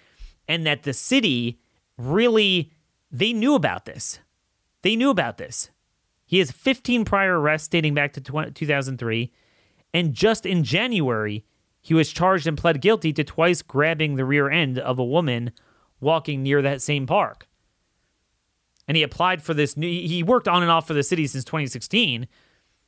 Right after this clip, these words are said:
despite this, and then this latest job he got at the end of February, fresh guilty plea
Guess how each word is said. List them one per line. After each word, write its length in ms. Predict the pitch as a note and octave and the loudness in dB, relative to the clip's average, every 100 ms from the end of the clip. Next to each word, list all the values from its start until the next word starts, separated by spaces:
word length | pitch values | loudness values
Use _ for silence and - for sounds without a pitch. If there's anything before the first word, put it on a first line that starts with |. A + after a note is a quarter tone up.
| - | -6
despite 400 | C#3+ - G#3 - | -4 0 0 0
this, 280 | C3+ A#2+ - | -2 -2 -6
and 160 | D3+ D#3 | -4 -2
then 280 | D3+ D3 C3+ | 0 -2 -4
this 200 | D3 A#2+ | -4 -2
latest 400 | C3+ A#3 D3 - | 0 2 0 0
job 340 | C#3 A2+ A#2 | 0 0 -2
he 120 | A#2+ | -6
got 260 | B2+ C#3+ C#3+ | -2 -2 -2
at 100 | C3+ | -6
the 80 | C#3+ | -4
end 140 | D3 | -4
of 60 | C3+ | -2
February, 520 | G3+ B3 D3 G#2 - _ _ _ _ _ | -2 0 -2 -4 -8 _ _ _ _ _
fresh 560 | - - A3 A#3 - - _ _ _ _ _ _ _ _ _ _ _ _ | -14 -2 0 0 -6 -12 _ _ _ _ _ _ _ _ _ _ _ _
guilty 340 | G3+ C4 - A#2+ | 0 0 0 -8
plea 420 | A#2 G2+ E2 | -8 -10 -12